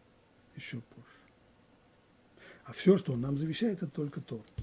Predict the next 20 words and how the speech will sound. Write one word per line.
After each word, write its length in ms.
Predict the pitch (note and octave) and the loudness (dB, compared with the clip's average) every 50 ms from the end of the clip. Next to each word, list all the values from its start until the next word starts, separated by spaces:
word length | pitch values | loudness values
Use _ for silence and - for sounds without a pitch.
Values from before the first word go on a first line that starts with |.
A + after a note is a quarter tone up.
| - - - - - - - - - - - - - - - - - - - | -10 -12 -18 -20 -20 -20 -20 -20 -20 -20 -20 -20 -20 -20 -20 -20 -18 -16 -16
Кстати, 400 | - - - - C3 B2+ - B2+ | -14 -10 -6 -6 -4 -4 -2 -2
если 280 | B2+ C3 B2+ - - | -2 -2 -2 -2 -4
мы 140 | B2 A#2 A#2+ | -4 -4 -4
обратим 300 | A2+ A#2 A#2 - - C3 | -4 -6 -6 -4 -4 -2
внимание 460 | B2+ C3+ C#3+ F3+ G3+ F#3+ E3 C#3 B2 A2+ - - - - - - - - - - - - - - - - - - - | 0 2 4 4 4 4 4 2 0 -4 -8 -14 -20 -20 -18 -18 -18 -18 -18 -20 -20 -20 -20 -20 -20 -20 -20 -14 -8
на 480 | - A#2 B2 B2 A#2+ A#2+ A#2 A2 G#2+ G#2+ G#2 A2 - - - - - - - - - - - - - - - - - - - - - - - - - - - - - - - - - - - - - | -6 -2 -2 -2 -2 -2 -4 -4 -6 -8 -10 -14 -16 -18 -20 -20 -20 -20 -20 -20 -20 -20 -20 -20 -20 -20 -20 -20 -20 -20 -20 -20 -20 -20 -20 -20 -20 -18 -18 -18 -20 -20 -20 -20 -20 -20 -20 -16 -6
круговороты 840 | - - F#3 D3 C3+ D#3 C#3+ C#3+ D3 F3+ G3 F3+ - - C3 B2 A2+ A2 - - - - - - - - - - - - - - - - - - - - - - - | 0 4 6 6 8 8 8 10 12 12 12 10 10 6 4 4 4 0 -6 -14 -20 -20 -20 -20 -20 -20 -20 -20 -20 -20 -20 -20 -20 -20 -20 -20 -20 -20 -14 -4 2
нашей 400 | C3+ C3+ C#3 C3 - C3+ C3+ C3+ | 4 4 6 6 6 6 6 6
истории, 480 | B2+ - - G#3+ B3 B3+ F#3+ E3+ D3+ | 6 8 10 10 12 12 12 10 8
то 140 | C3+ - D#3+ | 8 6 6
выяснится, 580 | D#3+ F#3 G#3 F#3 C#3+ - C3 A2 - - B2 A2+ | 8 8 8 8 6 6 2 0 0 -2 -6 -8
что 520 | - - - - B2+ A#2+ A#2+ A#2+ A2+ - G#2 A2+ A#2 A2+ - - - - - - - - - - - - - - - - - - - - - - - - - | -8 -8 -6 -4 -2 -2 -2 -2 -2 -4 -6 -8 -12 -16 -18 -20 -20 -20 -20 -20 -20 -20 -20 -20 -20 -20 -20 -20 -20 -20 -20 -20 -20 -20 -20 -20 -14 -2 4
государство 580 | C3+ D3+ C3+ B2+ C#3+ C3 F3 G3 E3+ - D3+ | 6 8 8 10 10 8 8 8 6 4 4
мы 140 | C#3+ C#3 C3+ | 4 4 4
теряли 580 | A#2+ - C3+ B2+ C3 B2+ A#2+ A2+ A2+ G#2+ G#2 G2+ A2 A#2+ - | 4 4 2 4 2 2 0 -2 -2 -4 -6 -8 -12 -10 -8
в 40 | A#2+ | -6
нашей 260 | A#2 A2+ - - A2+ | -6 -6 -6 -8 -10
истории 260 | - - C3 A2+ A2+ | -8 -6 -4 -4 -2
не 140 | A2 A2 A2 | -2 -4 -4
раз. 400 | A2 - A2 - - - - | -6 -8 -12 -16 -18 -20 -20